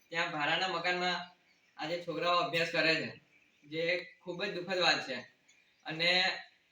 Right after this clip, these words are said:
Statue of Unityથી આ ગામ સાત આઠ કિલોમીટર હોય, જ્યારે સ્ટેચ્યુની આજુબાજુ જે વિસ્તારમાં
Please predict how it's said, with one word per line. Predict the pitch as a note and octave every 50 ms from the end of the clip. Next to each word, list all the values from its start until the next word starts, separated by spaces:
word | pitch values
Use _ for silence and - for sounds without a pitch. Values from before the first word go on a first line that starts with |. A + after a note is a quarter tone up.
| _ -
Statue | - F3 E3+ - G#3 G#3+ G#3 G#3+ G#3
of | G3+ F#3
Unityથી | F3+ F#3+ F#3 G3 G3 - A3+ A3 G#3+ G#3+ - -
આ | - - D#3+ F3 F3
ગામ | F3+ F#3+ F#3+ F#3+
સાત | - G3 F#3 F#3+ G3
આઠ | F#3+ F#3+ -
કિલોમીટર | G3 G3 G3+ G3 F#3 - G3 F#3+ F3+
હોય, | F3+ G3 G3+ F3 - - - - _ _ _ _ _ _ _ _ -
જ્યારે | D#3 E3 E3 F3 F#3 F#3+ F#3+ G3 F#3+
સ્ટેચ્યુની | - - - F3 E3 E3+ D#3+ F#3 G3 G3 F#3
આજુબાજુ | F3 E3+ F#3 F#3+ F#3+ F#3 F#3+ F#3+ G3+ G3 G3 - - _ _ _ _ _ _ _ _ -
જે | E3 F#3+
વિસ્તારમાં | F#3+ E3 D#3+ D#3+ - - G3+ G3+ G3+ G3+ G3 F3 A#2+ A#2 A#2+